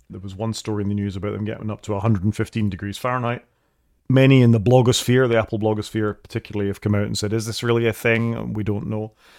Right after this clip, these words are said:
There's thoughts around, was it the move to titanium, which doesn't give off heat as quickly as, uh, stainless steel would? Is it just the fact that these are new devices and they're doing an awful lot of things that set up for people to be doing them? I mean, there's various sort of, uh,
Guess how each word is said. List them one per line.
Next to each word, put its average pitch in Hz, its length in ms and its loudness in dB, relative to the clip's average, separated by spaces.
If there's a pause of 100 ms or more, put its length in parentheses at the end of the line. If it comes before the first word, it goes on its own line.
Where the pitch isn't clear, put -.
(140)
There's - 160 -10
thoughts - 320 -4
around, 107 320 -2
was 113 160 0
it 135 160 -8
the 113 80 -6
move 113 360 0
to - 100 -12
titanium, 113 680 0
which - 200 -6
doesn't 101 240 -4
give 98 160 -8
off 92 180 -12
heat - 260 -10 (400)
as - 120 -14
quickly 104 340 -8
as, 98 200 -6
uh, 101 200 -8
stainless 101 400 -4
steel 143 320 0
would? 127 240 0 (460)
Is 139 180 2
it 135 100 -4
just 107 340 -2
the 123 60 -8
fact - 380 0
that 120 140 -10
these 107 200 -6
are 107 60 -2
new 110 180 2
devices 107 500 -4
and 101 100 -4
they're 101 80 -4
doing 113 240 -2
an 107 80 -2
awful 104 260 -6
lot 101 80 -8
of - 80 -16
things 107 240 -8
that - 160 -14
set 127 260 -2
up 92 280 -14
for - 100 -20
people 110 240 -14
to 110 60 -16
be 117 40 -12
doing 113 200 -6
them? 117 80 -10
I - 20 -10
mean, 160 80 -8
there's 110 140 -8
various 117 300 0
sort 104 200 -6
of, - 40 -20 (1000)
uh, - 120 -6